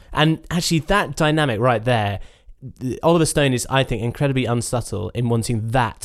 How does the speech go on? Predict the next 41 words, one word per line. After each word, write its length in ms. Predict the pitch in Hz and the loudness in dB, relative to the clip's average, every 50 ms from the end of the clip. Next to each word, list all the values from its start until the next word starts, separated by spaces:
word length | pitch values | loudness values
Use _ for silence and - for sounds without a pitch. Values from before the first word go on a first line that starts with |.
| - - | -14 -10
to 120 | - - 113 | -6 -6 -2
be 220 | 98 120 113 107 | 0 0 0 2
the 120 | 101 110 104 | 0 0 -2
core 340 | - - 131 123 113 107 98 | -4 -2 0 2 2 2 0
of 120 | 98 - | -2 -4
his 180 | 113 107 - - | -4 -6 -6 -6
film. 360 | - - 110 101 95 92 90 - - - - | -6 -6 -6 -6 -6 -8 -10 -12 -16 -16 -8
He 120 | - 131 127 | -2 0 2
wants 260 | 127 143 156 147 - | 4 4 4 2 0
to 100 | - 143 | -2 2
put 320 | - - 170 151 113 - | 4 4 4 4 4 2
the 80 | 120 120 | -2 -4
kind 300 | - - 131 123 123 123 | -2 0 0 0 2 0
of 80 | 113 123 | 2 2
a, 80 | 123 131 | 2 4
"What's 200 | 233 285 277 - | 4 2 2 2
the 80 | 285 | -2
problem? 340 | 214 - 277 262 233 208 196 | 0 2 2 4 4 4 2
Let's 140 | 214 214 - | 2 0 0
be 120 | - 220 | -2 -4
free 220 | - - 233 226 208 | -2 -2 -2 -2 -2
spirits 420 | - - 226 220 208 156 - - | -2 0 2 2 2 2 0 0
and 80 | 156 160 | 0 0
love 180 | 175 175 160 147 | 0 2 2 2
everyone," 400 | 127 117 117 120 120 117 120 - - - - - | 0 2 2 2 2 2 0 -4 -8 -16 -10 -4
against 380 | - 135 123 156 151 147 135 - | -4 0 2 2 2 2 0 -2
the 80 | 131 | 0
people 200 | 123 135 120 123 | 0 0 2 2
who 80 | 123 117 | 2 2
say, 160 | - 131 123 | 2 2 2
"No, 180 | 131 143 143 139 | 4 4 4 4
no, 180 | 131 120 117 | 4 2 2
gotta 200 | 110 147 139 135 | 2 2 2 2
lock 180 | 135 135 - 139 | 2 2 0 0
everything 380 | 123 117 120 110 - 117 113 | -2 -2 -2 -4 -4 -4 -4
down, 320 | 107 123 117 113 107 101 104 | -2 -2 -2 -2 -2 -2 -2
gotta 160 | 127 120 120 | 0 -2 0
keep 200 | - - 123 - | 0 -2 -2 0
everything 260 | 123 110 110 117 110 | 0 -2 -2 -4 -4
totally 340 | - - 120 113 - - 107 | -2 -2 -2 -2 -2 -6 -8
secure." 500 | - - - - - 131 117 107 101 | -6 -8 -10 -6 -4 -2 0 0 -2